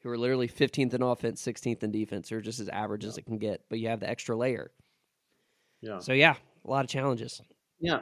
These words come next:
Speaker 2: and, and, you know, and as you mentioned, the, those Denver Nuggets have lost two in a row. They lost to the San Antonio Spurs, and so that's, that's a reminder that you gotta come out and take 'em seriously. Um, but it's also,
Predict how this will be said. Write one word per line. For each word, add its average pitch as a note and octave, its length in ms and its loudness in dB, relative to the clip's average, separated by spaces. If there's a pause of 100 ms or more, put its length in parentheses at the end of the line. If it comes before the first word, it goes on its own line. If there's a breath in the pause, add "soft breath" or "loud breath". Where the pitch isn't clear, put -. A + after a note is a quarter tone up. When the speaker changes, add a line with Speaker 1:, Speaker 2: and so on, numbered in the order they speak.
Speaker 2:
and, F3 160 6
and, E3 240 4
you F#3 100 8
know, C#3+ 160 12
and C#3+ 80 10
as E3+ 160 10
you D3 100 4
mentioned, C3 420 6
the, C#3 140 6
those C#3 240 10
Denver E3 260 10
Nuggets E3+ 360 10
have C3+ 80 4
lost C#3 260 8
two E3 60 2
in D#3+ 60 4
a D#3 40 4
row. D#3 160 8
They D3 140 10
lost C#3 420 12
to D3+ 100 4
the A#2 80 0
San C3+ 200 4
Antonio B2+ 400 0
Spurs, B2 560 2
and B2 100 -4
so B2 400 6 (480 soft breath)
that's, D3 300 12
that's D3+ 280 8
a D3 40 10
reminder C3 920 8 (260)
that B2 400 8
you C3+ 80 4
gotta C3 240 10
come B2+ 180 2
out B2 240 10
and B2+ 100 -2
take B2+ 200 2
'em G#2+ 120 -4
seriously. A#2+ 960 2
Um, A#2 300 -4
but C3 140 6
it's D#3 160 8
also, D3+ 500 10